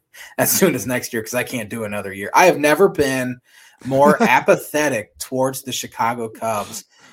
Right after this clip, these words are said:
Speaker 1: than I have been this year. I was
Speaker 2: It's
Speaker 1: mad.
Speaker 2: May.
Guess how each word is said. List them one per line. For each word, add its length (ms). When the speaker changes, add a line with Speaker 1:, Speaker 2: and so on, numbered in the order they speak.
Speaker 1:
than 120
I 80
have 300
been 200
this 260
year. 180
I 140
was 160
Speaker 2:
It's 100
Speaker 1:
mad. 260
Speaker 2:
May. 460